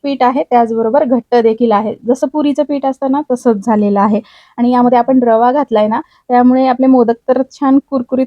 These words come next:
खुसखुशीत होणार. त्याचबरोबर अशी जी पारी आपण बनवतो ना, ती एकदम अशी लांबल्या जात नाही, आकार तिचा जसाचा तसा राहतो. तर छोटे छोटे पिठाचे गोळे आपल्याला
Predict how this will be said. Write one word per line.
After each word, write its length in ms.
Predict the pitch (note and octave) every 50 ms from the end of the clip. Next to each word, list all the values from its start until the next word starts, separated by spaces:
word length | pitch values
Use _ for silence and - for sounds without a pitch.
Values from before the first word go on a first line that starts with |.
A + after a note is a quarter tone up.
| -
खुसखुशीत 460 | - C#4 B3+ - - - C4+ C4 D4+ C#4+ -
होणार. 300 | C#4 C#4 A3+ G#3 A3 B3+ C4+ _
त्याचबरोबर 580 | A#3+ A#3+ B3 B3 B3 B3 B3 A#3+ A3+ A3 C#4 F#4 - _ - _ _ _
अशी 240 | - A3 A3+ - B3
जी 80 | B3 C4+
पारी 380 | - C4 A#3 A3 A3+ A#3+ B3+
आपण 240 | B3+ B3+ C4+ C4+ C4
बनवतो 400 | A#3+ C4 B3+ B3 A#3 G#3+ G#3 G#3
ना, 140 | G#3+ A#3+ D#4
ती 420 | - _ _ _ _ - C#4 C4+
एकदम 300 | C4 A3+ A3 A3+ B3 C4
अशी 280 | C4 C4 - C#4+ C#4+ C4
लांबल्या 340 | B3+ A#3+ A3+ A3 A3+ A#3 A#3+
जात 240 | A#3+ B3+ A#3 G#3+ -
नाही, 180 | G#3 G#3 B3+ E4 _ _ _ _ _ _ _ -
आकार 300 | F#3+ G#3+ G#3+ C4 B3+ B3+
तिचा 280 | B3 B3+ B3 C4+ C4+
जसाचा 400 | C4+ A#3+ A#3 A#3+ A#3+ A3 A3 A#3+ A#3 A#3+
तसा 260 | A3 A3 G#3+ A#3 A3+ A3+
राहतो. 440 | A3 G#3 F3 E3 - G#3+ D#4 - _ _ _ _ _ -
तर 80 | B3+ B3 - -
छोटे 160 | C#4 B3+ C#4+ C#4
छोटे 180 | D4+ C#4 C#4+
पिठाचे 440 | C4+ C4+ C4 B3 B3 A3+ A3+ - C4+
गोळे 300 | B3 A3+ A#3 A3+ A#3 B3
आपल्याला 320 | A#3+ G#3+ G#3+ G#3+ A3 A3+